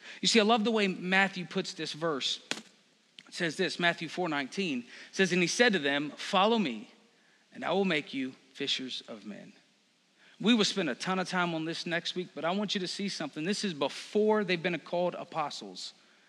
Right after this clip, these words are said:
None of them have been called apostles yet. That happens later. They're just regular disciples, regular people saying, "I want to sign up to follow Jesus." So right here, if you're a Christian, if you say, "I want to follow Jesus," if you say, "I've said a prayer," however we want to define that, I'll define it for us next week.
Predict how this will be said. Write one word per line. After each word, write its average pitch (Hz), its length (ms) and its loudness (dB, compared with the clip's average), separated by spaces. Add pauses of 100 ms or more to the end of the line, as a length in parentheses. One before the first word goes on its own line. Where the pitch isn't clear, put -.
(380)
None 165 380 4
of 233 140 2
them 214 160 2
have 185 100 0
been 165 140 0
called 151 240 0
apostles 196 440 0
yet. 196 160 2
That 131 120 -4
happens 135 360 0
later. 202 400 4 (240)
They're 180 160 8
just 131 220 0
regular 202 460 6
disciples, 196 600 2
regular 202 400 4
people 196 320 -2
saying, 156 320 0
"I 160 140 4
want 202 200 2
to 196 40 0
sign 185 300 0
up 165 100 -4
to 151 80 -12
follow 156 320 0
Jesus." 123 540 -6 (300)
So 151 280 4 (120)
right 180 360 6
here, 202 180 4
if 160 120 -4
you're 202 160 6
a 143 40 0
Christian, 254 600 4
if 190 120 2
you 180 60 -2
say, 180 140 2
"I - 20 4
want 170 140 2
to - 40 -10
follow 147 220 4
Jesus," 214 460 6
if 165 80 -6
you 160 80 -4
say, 160 160 2
"I've 151 80 2
said 151 180 0
a 135 40 -2
prayer," 196 340 2 (240)
however 208 280 6
we 254 80 2
want 254 140 4
to 247 60 6
define 254 560 4
that, 143 160 0
I'll 160 100 4
define 185 320 0
it 156 100 -6
for 190 180 0
us - 180 -4
next 220 320 2
week. 131 180 -4